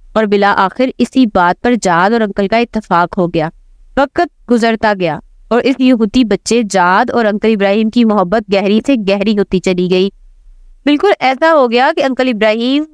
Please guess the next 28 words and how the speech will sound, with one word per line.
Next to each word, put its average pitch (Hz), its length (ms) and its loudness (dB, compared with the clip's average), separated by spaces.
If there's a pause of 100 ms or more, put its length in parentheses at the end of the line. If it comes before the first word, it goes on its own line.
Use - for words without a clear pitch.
(120)
ही 269 200 2
जाद 208 380 0
के 220 80 2
लिए 240 240 2
माँ, 208 380 2
बाप 190 480 0 (220)
और 214 140 2
दोस्त 202 380 -2
का 226 120 0
दर्जा 190 340 0
इख्तियार 180 340 -2
कर 180 160 -2
चुका - 280 -2
था। 180 240 -2 (1800)
जाद 285 220 2
को 415 120 0
जब 392 220 0
कभी 285 260 2
किसी 320 300 0
मसले 262 360 2
का 294 140 2
सामना 233 440 2
होता 214 360 0
या 294 160 2
परेशानी 214 580 0
होती 220 280 2
तो - 100 2
अंकल 233 400 -2